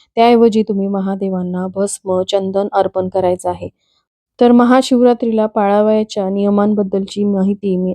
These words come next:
आज या व्हिडिओमध्ये शेअर केलेली आहे. या सर्व नियमांचं पालन करून तुम्हाला महाशिवरात्रीचं व्रत करायचं आहे.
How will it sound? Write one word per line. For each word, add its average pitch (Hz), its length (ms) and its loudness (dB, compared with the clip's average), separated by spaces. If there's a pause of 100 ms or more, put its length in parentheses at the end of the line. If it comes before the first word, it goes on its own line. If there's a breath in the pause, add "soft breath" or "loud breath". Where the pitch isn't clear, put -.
आज 190 260 0
या 202 80 4
व्हिडिओमध्ये 190 500 2
शेअर 185 400 0
केलेली 180 440 -2
आहे. 185 300 -2
या 190 120 2
सर्व 202 320 -2
नियमांचं 190 540 2
पालन 185 380 0
करून 190 280 0 (440)
तुम्हाला 202 300 2
महाशिवरात्रीचं 196 1000 0
व्रत 185 260 -2 (120)
करायचं 175 400 -4
आहे. 180 240 -8